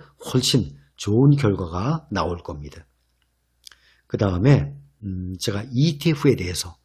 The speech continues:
설명을 드릴게요. 어, 여러 가지 이티에프 많이 있잖아요. 금 이티에프도 있어요.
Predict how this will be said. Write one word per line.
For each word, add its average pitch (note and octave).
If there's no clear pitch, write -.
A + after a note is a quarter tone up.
설명을 A2
드릴게요. F#2
어, G#2
여러 C3
가지 C3
이티에프 B2+
많이 A#2
있잖아요. G#2
금 E3+
이티에프도 A#2+
있어요. D2+